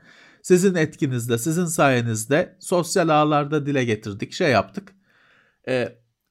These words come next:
duyuldu sesimiz. Arada şey de oldu.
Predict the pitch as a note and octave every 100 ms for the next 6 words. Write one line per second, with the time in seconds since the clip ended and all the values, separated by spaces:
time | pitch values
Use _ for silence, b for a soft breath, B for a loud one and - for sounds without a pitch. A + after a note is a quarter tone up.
0 | D#3 G#3+ A3 G#3+ F3+ F3+ C#3+ - A#2+ F3+
1 | - - _ _ _ _ _ _ _ _
2 | _ _ E3 F#3+ F#3+ F#3+ G#3 G3 E3 A#2+
3 | G#2+ A2 E3+ -